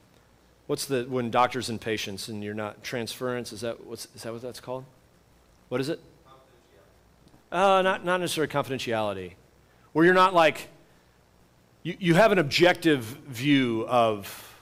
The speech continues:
things. You can stand back, you can critique your own side, you can, uh, you're, you're able to s-, to say hard things about, you ha-, you're able to have a prophetic voice to the culture because you're not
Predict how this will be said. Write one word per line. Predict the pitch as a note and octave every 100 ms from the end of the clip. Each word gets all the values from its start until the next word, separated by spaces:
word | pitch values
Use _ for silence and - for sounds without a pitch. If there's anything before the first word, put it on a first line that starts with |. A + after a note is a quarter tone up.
| _ _
things. | - G#2 E2 - - -
You | C3+
can | C3
stand | - D#3 C#3+
back, | C#3+ C#3+ C#3
you | B2+
can | C3
critique | B2 B2+ D3 -
your | C3+
own | B2+ A#2
side, | - B2 G#2+ G#2
you | A2+
can, | A#2 A2 G#2 G2 - - - -
uh, | B2 A#2 G#2+ -
you're, | D3 C#3+
you're | D3 C3+
able | D#3 C#3+
to | B2+
s-, | - - - _ -
to | C#3 A#2+ A#2
say | - D3 C3
hard | - C#3 B2+
things | A#2+ D3+ C3 G#2+
about, | G#2+ G#2 - _ C3+
you | C#3+ C3+
ha-, | D#3+
you're | C#3+ C#3
able | D3 C#3
to |
have | B2+ A#2+
a |
prophetic | - A#2 C#3+ B2 G2
voice | A#2+ C3 A2 - - _ _ _ _ -
to | A#2+
the | G#2+
culture | - F3 - G#2+
because | G2 - A2 G#2
you're | G#2+
not | G#2+ G#2